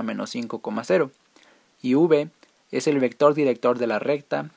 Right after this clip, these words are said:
que en nuestro caso es el vector n. Acomodamos nuestros datos en la expresión para obtener que la ecuación vectorial de la recta de intersección de los planos es cinco, menos cinco, cero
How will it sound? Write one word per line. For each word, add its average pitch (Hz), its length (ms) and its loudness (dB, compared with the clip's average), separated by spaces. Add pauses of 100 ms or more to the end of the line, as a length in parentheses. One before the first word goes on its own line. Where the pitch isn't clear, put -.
que 113 100 -6
en 107 60 -6
nuestro 104 300 -8
caso 135 400 -2
es 123 160 -4
el 127 100 0
vector 117 420 -2
n. 98 320 -6 (800)
Acomodamos 190 800 0
nuestros 120 440 0
datos 135 360 0
en 127 80 -4
la 117 60 -4
expresión 139 560 -4
para 127 240 2
obtener 123 400 -2 (100)
que 117 140 2
la 104 120 2
ecuación 123 480 0
vectorial 123 440 -2
de 123 100 -4
la 120 140 -2
recta 123 260 -2
de 113 80 -2
intersección 113 580 -6
de 127 100 -4
los 135 160 -6
planos 143 460 -2 (680)
es 123 300 -2 (220)
cinco, 151 520 -2 (300)
menos 110 280 -4
cinco, 143 360 -6 (240)
cero 151 300 0